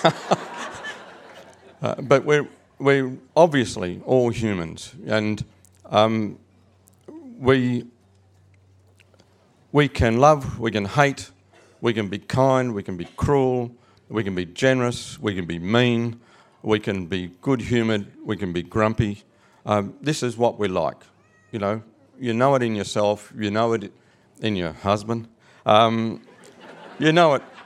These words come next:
you know it's the state of humanity, you know, that's what we are as an animal. And so at some point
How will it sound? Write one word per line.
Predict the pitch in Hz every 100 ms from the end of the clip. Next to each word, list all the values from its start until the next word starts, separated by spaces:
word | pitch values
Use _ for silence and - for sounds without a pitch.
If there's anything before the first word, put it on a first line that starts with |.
| - - -
you | 156
know | 170 160
it's | 131
the | -
state | 113 - 123 127
of | 113 101 - -
humanity, | 117 104 101 101 82
you | 87
know, | 104 104
that's | 110
what | 117 110 -
we | 104
are | 98 92
as | 92
an | 95
animal. | 98 101 80 78 80 _ _ _ _ -
And | 98 107 104 107 - _ _ _ _ _ -
so | - 127 127
at | 101 - 139
some | - 151 175 180
point | 175 170 151 110 -